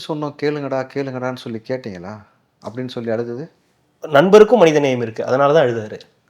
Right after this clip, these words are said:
Speaker 1: ஓகே, ஓகே. "இனிமேட்டு எங்களை ஏன்டா தொட்டன்னு வருத்தப்படுவ,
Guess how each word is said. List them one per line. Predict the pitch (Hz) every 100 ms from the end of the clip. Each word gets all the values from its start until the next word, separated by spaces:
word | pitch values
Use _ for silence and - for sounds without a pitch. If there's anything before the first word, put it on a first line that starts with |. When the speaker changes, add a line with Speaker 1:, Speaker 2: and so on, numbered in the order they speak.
| _ _ _ _ 117
Speaker 1:
ஓகே, | 113 104 - -
ஓகே. | 92 87 - 90 80 _ _ _ _ _ _ _ _ 170
"இனிமேட்டு | 190 220 214 214
எங்களை | 226 185 160 143 143
ஏன்டா | 180 185 175
தொட்டன்னு | 151 151 170 143
வருத்தப்படுவ, | 143 180 160 131 123 123 143